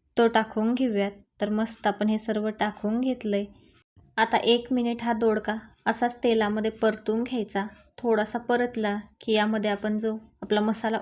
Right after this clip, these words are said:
उरलेला होता, तो टाकून घेणार आहोत. तर एक मिनिट परतलेला आहे. यामध्ये जो उरलेला मसाला आहे, तो सर्व मी टाकून घेते. तर हा मसाला आपण पुन्हा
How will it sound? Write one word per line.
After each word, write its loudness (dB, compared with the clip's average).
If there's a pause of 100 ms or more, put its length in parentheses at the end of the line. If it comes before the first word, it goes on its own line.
उरलेला 2
होता, 0 (320)
तो 2
टाकून 0
घेणार -2
आहोत. -4 (560)
तर 2
एक 6
मिनिट 0
परतलेला 2
आहे. -2 (420)
यामध्ये 4
जो 2
उरलेला 0
मसाला -2
आहे, -4 (360)
तो 2
सर्व -2
मी -4 (120)
टाकून 0
घेते. -2 (480)
तर 6
हा 4
मसाला 2
आपण -2 (260)
पुन्हा 2